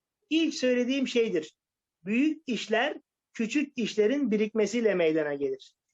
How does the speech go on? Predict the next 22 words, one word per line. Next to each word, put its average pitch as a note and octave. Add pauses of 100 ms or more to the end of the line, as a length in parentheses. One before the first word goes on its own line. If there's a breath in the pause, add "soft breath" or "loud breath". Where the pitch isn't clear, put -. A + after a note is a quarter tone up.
Şu F4
buradan C#4
alınıp C4+
buraya C#4
konulacaksa C4+
bunu B3+
zamanında A#3
koy. F3+ (300)
Bunu D#4
yarına C#4
bıraktığın C4
zaman A#3
üzerine B3+
bir C4
şey G#3+
daha E3+
gelir. D#3+ (400)
Üzerine B3+
bir C#4
şey G3
daha E3+
gelir. G3+